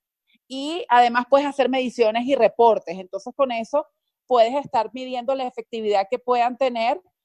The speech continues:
estos operadores desde sus casas. Hoy, hoy día, con todo este tema, nos hemos dado cuenta, eh,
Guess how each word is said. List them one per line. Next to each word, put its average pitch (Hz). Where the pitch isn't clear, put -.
estos 233
operadores 220
desde 254
sus 190
casas. 185
Hoy, 226
hoy 226
día, 294
con 254
todo 240
este 262
tema, 269
nos 269
hemos 233
dado 254
cuenta, 240
eh, 220